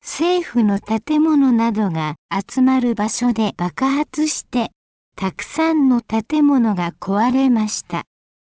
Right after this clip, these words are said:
モガディシオの病院の人によると、三百人以上が亡くなって、四百人ぐらいが怪我をしました。モガディシオでは病院が足りないため、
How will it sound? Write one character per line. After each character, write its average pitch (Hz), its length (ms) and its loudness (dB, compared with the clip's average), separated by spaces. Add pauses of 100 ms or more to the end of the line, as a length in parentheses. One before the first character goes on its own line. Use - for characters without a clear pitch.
(640)
モ 175 160 0
ガ 302 220 0
デ 294 80 0
ィ 311 40 0
シ - 280 -2
オ 202 160 0
の 165 280 -2
病 262 400 2
院 285 240 6
の 277 80 4
人 254 320 -2
に 220 240 4
よ 175 140 -2
る 180 140 -4
と、 175 300 -4 (420)
三 285 340 0
百 311 320 -2
人 330 400 4
以 311 60 0
上 262 320 2
が 175 180 0
亡 160 180 0
く - 160 -4
な 202 180 0
っ - 40 -20 (160)
て、 165 220 -4 (400)
四 269 280 2
百 311 380 -2
人 330 320 4
ぐ 311 140 2
ら 269 240 2
い 196 80 0
が 160 280 -6
怪 208 240 -4
我 262 180 2
を 180 40 -2
し - 240 -10
ま 160 160 -6
し - 180 -12
た。 151 180 -8 (1040)
モ 175 200 0
ガ 302 200 0
デ 285 100 0
ィ 311 40 0
シ 247 260 -2
オ 220 100 0
で 180 180 -4
は 156 220 -6 (100)
病 269 380 4
院 262 240 4
が 226 240 0
足 180 200 -4
り 202 120 0
な 220 220 2
い 220 140 0
た 190 260 -2
め、 170 220 -2